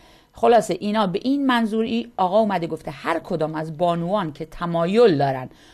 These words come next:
نام خود را به فاطمه یا زهرا تغییر دهند، از ولادت حضرت فاطمه زهرا صلی الله تا رجب سیزده، یعنی سیزدهم رجب، حالا ببینم کیه، این تغییر نام با کمترین تشریفات اداری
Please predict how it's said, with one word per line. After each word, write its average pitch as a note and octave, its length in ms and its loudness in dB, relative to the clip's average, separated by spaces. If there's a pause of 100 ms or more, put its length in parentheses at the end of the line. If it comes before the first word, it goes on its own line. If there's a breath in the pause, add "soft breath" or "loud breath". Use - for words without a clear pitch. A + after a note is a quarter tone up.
(140 soft breath)
نام A3+ 260 2
خود A3+ 240 0
را D#3 100 6
به D3 140 0
فاطمه E3+ 560 0
یا D#3 200 4
زهرا D#3 480 0
تغییر D#3 360 -2
دهند، F3 400 0 (480 loud breath)
از F3+ 240 2
ولادت F3+ 600 4
حضرت F3+ 420 0
فاطمه E3+ 460 -2
زهرا E3 280 2
صلی D#3+ 300 -2
الله D#3+ 260 2
تا E3 240 0
رجب E3+ 540 2
سیزده، C#3+ 560 -2 (340)
یعنی D#3 180 -8
سیزدهم D3 440 -4
رجب، B2+ 360 0 (420 soft breath)
حالا C#3+ 140 -2
ببینم D3 180 -6
کیه، C3 340 -6 (340 soft breath)
این D#4+ 180 2
تغییر C#4 440 4
نام C4 240 4
با G#3 160 8
کمترین G#3 560 2
تشریفات A3+ 840 0 (140)
اداری F#3+ 600 4